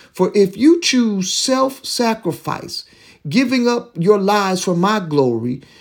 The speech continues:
you will embark on a discovery of more and more of true life. But if you choose to keep your lives for yourselves, you will lose what you try to keep." The word body in First Corinthians nine and twenty-seven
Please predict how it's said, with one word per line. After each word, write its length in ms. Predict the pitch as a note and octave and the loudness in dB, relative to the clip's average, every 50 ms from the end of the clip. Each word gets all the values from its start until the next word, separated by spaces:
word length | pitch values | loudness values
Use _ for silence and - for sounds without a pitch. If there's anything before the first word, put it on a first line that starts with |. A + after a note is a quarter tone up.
| _ - | _ -10
you 240 | D3+ D3+ G#3 C#4+ C#4+ | -2 2 2 4 4
will 160 | C4+ A#3+ G3+ | 4 2 2
embark 560 | F#3 F3 D#3 C#3 F3 G#3+ A#3 A#3+ A#3+ A#3+ - | 2 0 0 0 0 2 2 0 0 0 2
on 160 | G#3+ G#3 G3+ | 2 4 4
a 60 | F#3 | 2
discovery 720 | D#3+ D#3+ E3 - - - A3 A#3 B3 A#3 A3+ B3+ C4 B3+ - - | 2 0 -2 -2 -2 -2 0 0 2 2 0 0 -2 0 0 0
of 160 | E3+ D#3+ D3+ | 0 0 0
more 540 | D#3 D#3+ F#3 A3+ B3+ B3+ C4 C4 C4 - - - | 0 2 4 4 4 4 2 2 0 0 -2 -2
and 180 | F#3 F3+ F3 | 0 0 2
more 400 | E3 F3+ A#3+ C4+ A3+ G3 G3+ G#3 G3+ G3 | 2 4 4 4 4 4 4 2 2 0
of 200 | G#3 G#3 F#3+ - | 0 0 -2 -4
true 320 | - - C4 C#4 C#4+ C#4 | -6 -2 0 0 2 2
life. 440 | C4+ D4 E4 E4+ C#3 - - - - _ _ _ _ _ _ _ _ _ | 2 0 0 0 -2 -4 -10 -16 -20 _ _ _ _ _ _ _ _ _
But 120 | - D#3+ D#3+ | 2 4 4
if 100 | E3 - | 4 2
you 140 | - C#4+ D4+ | 0 0 0
choose 320 | - - D4+ D4 C#4 C4 | 2 0 0 2 0 0
to 100 | - A3+ | -2 -4
keep 300 | F#3 - B3+ B3+ B3 - | -2 0 0 0 2 2
your 100 | - G#3+ | 0 0
lives 440 | G3+ G#3 A3+ A#3 A3 G#3+ G#3+ F#3+ - | 0 0 0 0 -2 -2 -4 -6 -4
for 120 | - G#3 | -2 -2
yourselves, 840 | G3+ F#3+ F#3+ F#3 F3+ - - C4 C4 B3 G#3 D#3+ D3+ D3+ D#3+ - - - - - - _ - | 0 2 0 0 0 -2 -2 -2 0 0 0 0 -2 -4 -6 -8 -14 -20 -20 -20 -20 _ -4
you 200 | E3 F#3+ B3+ G#3+ | 0 0 2 4
will 180 | F#3 F3 F3 | 6 4 4
lose 340 | F#3 B3 D4+ C4+ A3 F#3 E3 D#3+ | 6 6 4 4 4 2 0 0
what 200 | F3+ F3+ F3 - | 0 0 -2 -2
you 80 | F#3+ | -4
try 280 | F#3 - - F3 E3+ E3+ | -2 -2 0 0 0 0
to 80 | F3 E3+ | -2 -4
keep." 360 | - - F3+ - - - - - _ _ _ _ _ _ _ _ _ - | -6 -6 -8 -8 -8 -10 -16 -20 _ _ _ _ _ _ _ _ _ 0
The 80 | F3 | 0
word 340 | F3+ F#3+ A3+ A3+ G#3+ F#3+ D#3 | 2 4 4 4 4 4 2
body 400 | E3 A3 A#3+ A#3 A3 G3 F#3 - | 2 2 2 2 2 0 -2 0
in 160 | - F3 E3+ | -2 -2 0
First 220 | - A3 G#3+ G#3 - | 2 2 0 0 0
Corinthians 480 | - F#3 G3+ G#3+ F#3+ F#3+ F#3+ F3 D3+ | -2 -2 -2 -2 -2 -2 -2 -2 -2
nine 260 | D#3+ F#3+ G3+ G3 F#3 | -2 -2 -2 -2 -2
and 80 | F3 E3 | -2 -4
twenty-seven 880 | E3 - F#3+ F#3 F3 D#3+ D#3+ - - C4 B3+ G#3 D#3+ C#3+ C#3+ D#3 D#3+ | -4 -4 -4 -2 -2 -2 -4 -4 -2 -2 -2 -2 -4 -4 -6 -6 -8